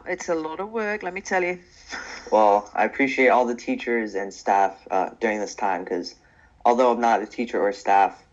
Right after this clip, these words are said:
Speaker 2: it's hard for me sometimes, but I, I c-, can't just even imagine how hard it is for you guys, 'cause to run a whole school with hundreds of kids during this time seems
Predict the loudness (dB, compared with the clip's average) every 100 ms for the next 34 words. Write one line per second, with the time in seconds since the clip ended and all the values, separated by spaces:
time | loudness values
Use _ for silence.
0 | _ _ -6 -6 -4 0 2 2 -2 -2
1 | -4 -8 -6 -2 -2 -4 -2 -2 0 -4
2 | -6 -12 _ -6 -4 -4 -6 -6 -8 -6
3 | -2 0 0 0 -6 -6 -4 0 0 -2
4 | -10 _ -20 _ -4 -4 -4 -4 -2 0
5 | 2 2 0 -4 -4 -4 -8 _ _ _
6 | -8 0 2 2 2 0 -2 -8 -2 0
7 | 0 -2 -4 -10 _ _ _ -2 0 0
8 | -4 -20 -4 -2 0 -2 -4 -10 -4 -2
9 | -2 -4 -12 -20 _ _ -2 0 0 -2
10 | -4 -2 -2 -2 -4 -4 -4 -10